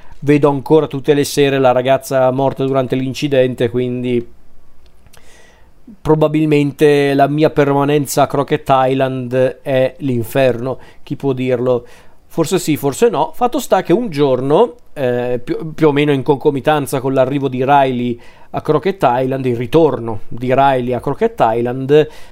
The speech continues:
compare un individuo bizzarro, ovvero un giovane prete, padre Paul, il personaggio di Hamish, eh, Linklater.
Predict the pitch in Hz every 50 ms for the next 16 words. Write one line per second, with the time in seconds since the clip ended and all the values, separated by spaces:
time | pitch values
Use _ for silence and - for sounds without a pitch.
0 | - - - - - - 294 302 - - 151 139 135 139 151 165 160 151 147 143
1 | 143 147 - - - - - 220 202 202 208 214 202 226 233 196 156 151 143 135
2 | 143 147 127 120 139 135 117 - - 147 127 139 131 120 131 135 139 - 233 247
3 | 196 156 143 151 147 143 156 175 196 220 220 190 143 147 143 135 139 135 123 -
4 | 123 127 123 120 120 131 127 - - - 156 127 139 135 - - 127 123 123 123
5 | 127 131 131 123 - - 127 - - 156 139 127 127 127 127 120 127 131 120 117
6 | 123 123 123 123 117 117 - - - - - - - - - - - - 147 143
7 | 139 139 135 - - - 147 135 131 127 127 127 123 123 123 123 127 123 - 123
8 | 120 120 120 110 - 131 123 120 127 127 113